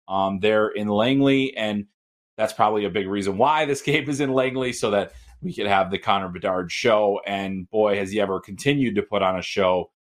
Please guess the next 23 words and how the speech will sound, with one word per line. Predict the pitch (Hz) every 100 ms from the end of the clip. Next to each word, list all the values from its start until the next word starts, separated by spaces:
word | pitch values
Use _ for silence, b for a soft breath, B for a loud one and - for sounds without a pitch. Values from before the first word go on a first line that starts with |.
| _
this | 104 98
season, | - 107 95 92
just | 92 -
continues | - 92 117 113 110 -
scoring | - 107 104 104 98
at | 92
an | 92 90
alarming | 87 98 123 135 117 101
rate. | 90 90 87 - _ _ _ _ -
And | 90 90 90
it | 87 87
just | 104 -
doesn't | 104 95 95 90
look | 95 95
like | 90 -
anybody's | 104 107 95 95 92
going | - 95
to | 92
come | - 95
close | - 117 110
to | -
catching | - 113 107 95
him | 90 90